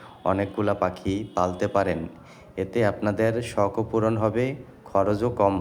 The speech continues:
হবে এবং অল্প জায়গার ভিতরে অনেক পাখি পালতে পারবেন। তো বন্ধুরা, যারা এইভাবে পালতে চান, যাদের ইচ্ছা বা শখ পাখি পালার, তারা এইভাবে অল্প জায়গার ভিতরে পাখি আপনারা পালতে পারেন। তো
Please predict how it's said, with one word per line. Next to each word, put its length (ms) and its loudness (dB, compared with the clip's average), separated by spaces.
হবে 200 -2
এবং 180 2
অল্প 220 0
জায়গার 380 0
ভিতরে 360 -2
অনেক 340 0
পাখি 340 -2
পালতে 300 2
পারবেন। 420 -2
তো 60 0
বন্ধুরা, 380 2
যারা 280 4
এইভাবে 320 2
পালতে 360 0
চান, 180 4
যাদের 320 2
ইচ্ছা 460 0
বা 120 2
শখ 400 2
পাখি 260 -2
পালার, 380 0
তারা 180 0
এইভাবে 300 -2
অল্প 280 2
জায়গার 320 0
ভিতরে 380 -2
পাখি 300 -2
আপনারা 340 2
পালতে 380 0
পারেন। 280 0
তো 40 -6